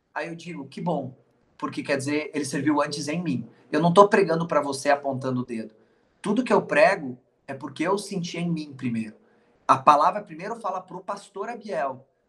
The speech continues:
E eu preciso de mudança de vida. E isso eu apenas compartilho,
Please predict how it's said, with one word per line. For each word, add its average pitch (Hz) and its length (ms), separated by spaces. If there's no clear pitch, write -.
E 147 160
eu 247 180
preciso 190 500
de 165 120
mudança 147 400
de 139 120
vida. 127 280
E 143 100
isso 170 180
eu 165 80
apenas 165 440
compartilho, 175 1040